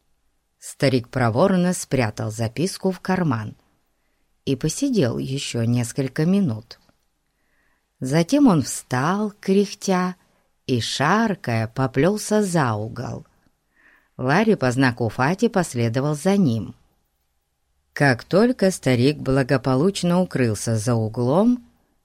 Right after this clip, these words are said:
он развернул бумажку и взглянул на неё.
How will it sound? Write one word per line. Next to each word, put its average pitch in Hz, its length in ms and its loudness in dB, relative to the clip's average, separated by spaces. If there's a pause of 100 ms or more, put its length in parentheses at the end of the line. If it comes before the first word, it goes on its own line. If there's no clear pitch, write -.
(280)
он 226 240 6
развернул 131 720 2
бумажку 180 800 -2 (400)
и 143 120 2
взглянул 160 680 4
на 107 200 0
неё. 107 440 -4